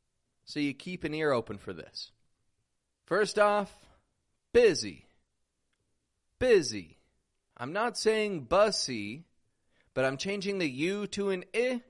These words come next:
and the S to a Z. Z. Busy. Let's get busy. Come in handy.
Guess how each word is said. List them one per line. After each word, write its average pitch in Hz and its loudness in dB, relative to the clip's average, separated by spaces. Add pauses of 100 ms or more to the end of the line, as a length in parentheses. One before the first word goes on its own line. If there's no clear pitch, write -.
and 113 -10
the 113 -8
S 202 -4
to 175 0
a 127 0
Z. 98 -12 (220)
Z. 101 -8 (760)
Busy. 107 0 (1300)
Let's 196 -2
get 214 0
busy. 139 2 (680)
Come 226 -2
in 233 0
handy. 190 -4